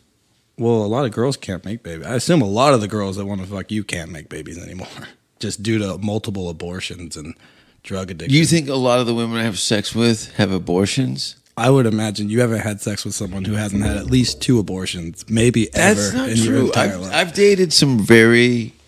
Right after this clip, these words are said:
Speaker 2: not to say that if you've had an abortion that makes you a bad person, but
Speaker 1: More than nine, probably, though.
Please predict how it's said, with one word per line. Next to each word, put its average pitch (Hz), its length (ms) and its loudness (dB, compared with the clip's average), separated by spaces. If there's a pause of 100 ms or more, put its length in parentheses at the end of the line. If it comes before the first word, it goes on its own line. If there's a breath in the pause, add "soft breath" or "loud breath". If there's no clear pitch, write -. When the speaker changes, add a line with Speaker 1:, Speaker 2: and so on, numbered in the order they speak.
(180)
Speaker 2:
not 185 220 0
to 170 100 0
say 156 200 2
that 131 180 2
if 113 180 -2
you've 107 140 -4
had 117 120 4
an 98 140 -2
abortion 87 640 0
that 82 220 -2
makes 82 260 -2
you 82 120 2
a - 20 -2
bad 78 340 0
person, 90 480 0
but 76 400 -4
Speaker 1:
More 160 240 6
than 135 220 6
nine, 110 480 0 (160)
probably, 95 400 -4
though. 98 300 -8